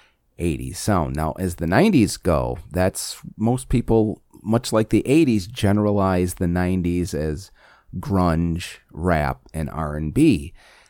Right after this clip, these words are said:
And there was a whole ton of different sounds that were big in the nineteen nineties. And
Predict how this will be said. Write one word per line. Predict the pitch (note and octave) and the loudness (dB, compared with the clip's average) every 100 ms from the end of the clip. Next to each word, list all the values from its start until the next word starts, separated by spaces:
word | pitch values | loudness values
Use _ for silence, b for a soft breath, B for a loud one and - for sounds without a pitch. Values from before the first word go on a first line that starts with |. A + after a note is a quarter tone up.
| b | b
And | F2+ F#2+ | -2 0
there | B2+ | 0
was | F3 B2+ | 2 2
a | |
whole | E2 - - G3+ F#3 | 0 -2 2 4 4
ton | - - A#2+ G#2 F#2 | 0 0 2 2 -2
of | - E2 E2 D#2+ | -4 -6 -6 -4
different | F2 - E2 - | -6 -4 -8 -8
sounds | - E2+ D2+ D2 D#2 - | -8 -4 -4 -4 -4 -4
that | D#2 | -6
were | D2+ D2+ | -4 -8
big | D#2 E2+ D#2 C#2 D2+ - b b b _ | -4 -2 0 -2 -8 -12 b b b _
in | F2 D#2+ | -6 -4
the | C#2+ | -4
nineteen | C#2 C#2+ - - F#2 D#2 D2 | -4 -6 -8 -6 -4 -2 -2
nineties. | G2 C#3 A2 C2+ C2 - - _ - | 0 0 0 -2 -6 -10 -12 _ -4
And | A2 G2 G2 F#2 | 0 0 0 -2